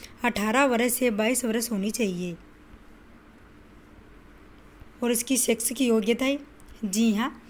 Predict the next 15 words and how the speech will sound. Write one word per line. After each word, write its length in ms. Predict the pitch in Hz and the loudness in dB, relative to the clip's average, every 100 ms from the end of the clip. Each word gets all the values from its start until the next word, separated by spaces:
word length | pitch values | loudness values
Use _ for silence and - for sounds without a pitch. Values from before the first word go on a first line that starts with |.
| - - - - - - - - 392 | -20 -20 -20 -20 -20 -20 -20 -2 6
उम्मीदवारों 460 | 269 277 254 285 | 8 8 8 6
के 140 | 320 302 | 6 6
लिए 120 | 262 | 6
आवश्यक 400 | 247 277 349 254 | 6 4 2 2
है 160 | 247 254 | 4 4
कि 240 | 247 254 | 2 0
उनके 320 | 262 240 277 | 2 4 4
पास 300 | 269 247 262 | 4 4 4
मान्यता 460 | 254 233 247 294 294 | 2 2 2 2 0
प्राप्त 320 | - 226 233 | 2 0 2
संस्थान 440 | - 226 214 262 247 | 2 0 2 0 0
से 280 | 233 233 233 - - - | 0 0 -2 -10 -18 -4
बारहवीं 380 | 208 233 262 294 | 2 4 4 2
पास 340 | - 233 240 | 2 2 2
या 200 | 247 226 | 0 0